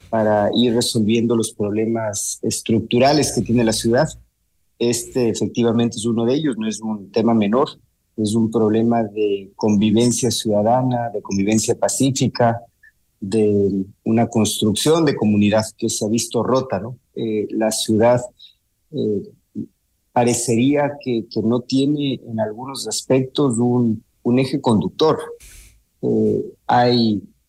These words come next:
estos sucesos que entristecen, ¿no? Que demuestran que la gente está acostumbrada a hacer lo que le da la gana, ¿no? Sin que hayan repercusiones, eh, contundentes que nos planteen una forma distinta de, de convivir.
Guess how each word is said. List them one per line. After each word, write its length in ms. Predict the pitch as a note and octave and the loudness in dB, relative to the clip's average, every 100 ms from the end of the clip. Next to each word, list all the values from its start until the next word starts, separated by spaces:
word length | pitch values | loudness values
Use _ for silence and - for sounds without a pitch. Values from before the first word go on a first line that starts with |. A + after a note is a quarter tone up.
| _ _ _ _ _ _ _ - | _ _ _ _ _ _ _ -8
estos 400 | B2+ - C#3+ - | -6 -4 -4 -2
sucesos 480 | A#2 C3 B2 E3 | -2 -2 -2 -2
que 80 | - | 0
entristecen, 720 | A#2+ - A2 - E3+ F#3 B2 | 0 0 -2 0 0 2 2
¿no? 140 | A#2 C#3 | 0 0
Que 140 | C#3 | 0
demuestran 580 | A#2 G#2+ C3 - D3+ C#3+ | 0 0 -2 -2 -4 -4
que 140 | - | -2
la 80 | A2+ | -2
gente 400 | - B2+ C3 - | 0 0 0 0
está 400 | C3+ - B2+ B2+ | -4 -2 0 2
acostumbrada 720 | B2 - A2 - G#2 G#2 B2 C3 | 0 -2 -4 0 2 4 4 4
a 60 | |
hacer 240 | A#2 B2 B2 | 2 0 0
lo 160 | B2 | 0
que 100 | A#2 | -2
le 140 | G2+ G2+ | -2 0
da 160 | A#2 | 0
la 140 | B2 G2+ | 0 2
gana, 300 | A#2+ G#2 F2 - | 2 0 -4 -6
¿no? 200 | C3 D#3 _ _ - - | -6 -6 _ _ -20 -18
Sin 420 | - - B2 B2+ B2 | -10 -4 2 2 2
que 160 | B2+ | 4
hayan 480 | A#2 A#2 C3 B2 A#2+ | 4 4 2 0 0
repercusiones, 1300 | A2+ G2+ G#2+ G2 G#2+ - A2+ A#2 B2 A#2+ A2 - - | -4 -4 -4 -4 -6 -2 2 4 4 2 0 -4 -8
eh, 160 | B2+ G2+ | -6 -4
contundentes 1160 | - A2+ G2+ A2+ A2 C3 D3+ - A#2+ A2+ - - _ _ _ | 0 0 2 2 4 4 2 0 -2 -2 -6 -12 _ _ _
que 120 | - G#2+ | -4 -2
nos 220 | G#2+ - | -2 -2
planteen 440 | A2+ G#2 B2+ B2 | -2 0 0 0
una 220 | B2 A#2+ | 2 0
forma 400 | - A#2+ A#2+ B2+ | 0 0 0 0
distinta 680 | G2+ F#2+ - B2 B2+ B2+ B2+ | -2 -6 -2 -2 0 0 0
de, 300 | G#2+ G#2 F#2+ | 0 -2 -2
de 120 | G#2+ - | -4 -2
convivir. 460 | G2+ F#2+ F#2+ F#2+ | 0 0 0 -2